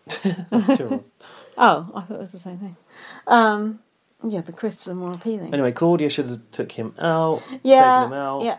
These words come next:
Speaker 2: yeah,
Speaker 1: She
Speaker 2: yeah.
Speaker 1: didn't.
Speaker 2: Silly,
Speaker 1: Messy.
Speaker 2: silly, silly. Silly girly pop.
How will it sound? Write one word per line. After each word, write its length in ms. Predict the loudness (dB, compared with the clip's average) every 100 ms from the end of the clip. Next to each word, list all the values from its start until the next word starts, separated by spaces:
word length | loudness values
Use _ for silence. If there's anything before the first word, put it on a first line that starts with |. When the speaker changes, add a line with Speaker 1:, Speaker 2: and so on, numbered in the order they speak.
| -10
Speaker 2:
yeah, 140 | -14 -12
Speaker 1:
She 80 | -10
Speaker 2:
yeah. 60 |
Speaker 1:
didn't. 400 | -6 -4 -6 -8
Speaker 2:
Silly, 460 | -6 -4 -2 -2 -4
Speaker 1:
Messy. 240 | -6 -6 -4
Speaker 2:
silly, 220 | -4 -2
silly. 420 | -2 -2 -6 -12 _
Silly 280 | -8 -6 -2
girly 260 | 0 0 -2
pop. 300 | -4 -4